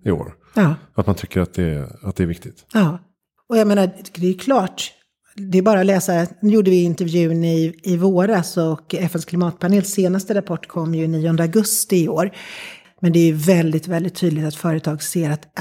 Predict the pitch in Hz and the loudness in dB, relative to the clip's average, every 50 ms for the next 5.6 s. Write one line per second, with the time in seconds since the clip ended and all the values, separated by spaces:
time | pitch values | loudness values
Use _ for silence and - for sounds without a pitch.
0 | - - 165 156 151 156 156 143 - 196 190 170 151 156 151 - - 156 156 190 | -8 -6 -2 0 0 0 0 0 0 0 0 0 0 0 -2 -2 -2 0 2 2
1 | 196 151 143 - - - - - 165 156 202 226 202 185 - - - - - - | 2 0 -2 -6 -12 -20 -8 -2 0 2 4 4 4 2 0 -2 -6 -6 -4 -4
2 | 277 311 208 175 - - - - - - - - 151 135 143 175 233 233 240 - | -2 -2 -2 -2 -6 -8 -10 -18 -20 -16 -10 -8 -6 -2 2 2 2 2 2 -2
3 | 165 - 165 - - - 170 165 160 160 160 156 156 156 151 - - 190 175 151 | -6 -4 -4 -4 -2 -2 -2 0 0 0 0 0 -2 -2 -4 -4 -2 -2 -2 -2
4 | 151 151 151 170 165 220 285 311 294 240 208 185 - - - 160 156 160 175 214 | -2 -2 0 0 0 2 2 2 2 2 2 0 0 -2 -2 0 2 4 4 4
5 | 262 330 311 240 180 180 185 - - - - | 4 2 2 2 0 0 -2 -4 -6 -8 -10